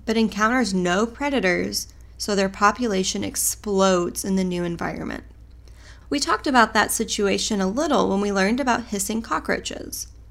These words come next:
There are a lot of examples of this, and I won't get into it now,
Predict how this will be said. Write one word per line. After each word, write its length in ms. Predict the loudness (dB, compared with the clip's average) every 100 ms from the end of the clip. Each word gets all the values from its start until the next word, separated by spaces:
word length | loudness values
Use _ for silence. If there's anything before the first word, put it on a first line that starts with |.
| -20 -20 -20 -12
There 180 | 0 2
are 40 |
a 80 | 4
lot 320 | 4 6 6
of 80 | 4
examples 500 | 0 0 0 0 -2
of 140 | -2 -2
this, 500 | -2 -2 -4 -6 -8 -2
and 160 | 2
I 120 | 4
won't 260 | 4 4 2
get 140 | -2
into 280 | -2 -2 -4
it 140 | -4 -6
now, 500 | -6 -4 -6 -8